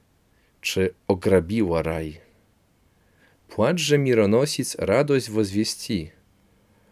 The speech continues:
a płacz niewiast niosących wonności ogłosił radość. Jako woskresł jest i Chrystie Boże, albowiem zmartwychwstałeś, Chryste Boże. Podajaj mirowi wielju miłość,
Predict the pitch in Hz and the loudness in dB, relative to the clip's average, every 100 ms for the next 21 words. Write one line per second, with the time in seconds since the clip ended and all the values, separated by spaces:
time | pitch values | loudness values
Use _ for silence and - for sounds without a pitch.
0 | _ _ - 87 - 95 92 - 98 143 | _ _ 0 0 2 2 2 -2 0 2
1 | 156 151 - - 104 - 87 - 120 87 | 2 0 -2 -4 -4 -2 -4 -2 -4 -2
2 | 85 85 113 143 - 107 - - _ - | -2 0 -2 -2 -2 -4 -4 -20 _ -10
3 | 85 113 156 - 73 71 98 82 78 78 | -4 0 0 0 -2 0 0 0 -2 -8
4 | - - - _ _ _ _ _ _ _ | -10 -14 -16 _ _ _ _ _ _ _
5 | _ _ - 107 - 120 113 - - 127 | _ _ 2 2 4 2 2 0 0 2
6 | 165 - 101 101 - 135 - 113 - - | 2 0 -2 -2 -2 -6 -4 -6 -6 -2
7 | 131 123 117 87 80 78 76 _ _ _ | -2 2 4 4 0 -6 -8 _ _ _
8 | _ _ _ _ 95 107 117 143 143 143 | _ _ _ _ 0 0 0 -2 0 -2
9 | 120 135 139 - 135 - - 147 143 - | 2 0 0 -2 -4 -4 0 4 4 2
10 | - - - - 98 - - 90 95 127 | -2 -10 -12 -6 -6 -4 -4 -2 2 2
11 | 131 80 78 - _ _ _ _ _ _ | 2 -2 -6 -10 _ _ _ _ _ _
12 | _ _ _ 95 90 90 92 90 90 127 | _ _ _ 0 2 2 2 2 2 2
13 | 139 123 113 87 92 135 127 117 107 92 | 2 2 0 0 4 4 2 0 0 2
14 | 110 85 80 - - - | 0 0 -2 -8 -14 -18